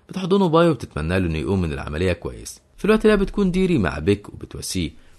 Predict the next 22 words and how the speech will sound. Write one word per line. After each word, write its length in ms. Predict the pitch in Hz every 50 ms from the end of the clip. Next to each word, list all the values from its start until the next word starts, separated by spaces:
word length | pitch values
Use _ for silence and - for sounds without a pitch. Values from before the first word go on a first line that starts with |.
| - -
بتقول 200 | - 95 95 92
له 60 | 87
إن 120 | 80 78
دي 120 | 76 90 87
علامة 320 | 87 90 90 92 87 82
كويسة 400 | - - 82 85 90 - - 82
وإن 120 | 76 78 87
هيبدأ 320 | 87 95 90 85 90 78
رحلة 260 | 85 87 - - 73
عاطفية 460 | 71 - - 85 82 - 95 87 80
جديدة. 440 | 76 76 78 90 92 82 76 73 69 - _ _ _ _ _ _ _ _ _ _
بيبتسم 420 | 190 202 202 - 220 - 208 180
بيك 180 | 175 208 202 -
وبيعرف 400 | 110 95 110 120 139 131 120 -
إن 160 | 87 78 73
ديري 220 | 73 95 101 95 82
بتحبه 540 | 78 - - - - 92 80 76 78 - - -
وبيبدأ 320 | - 87 90 85 87 78
ياكل 280 | 87 95 95 - 85 78
معاها 280 | 78 80 90 95 92
ويديها 380 | 85 76 73 71 76 92 95 85
فرصة، 400 | - - 95 85 - - -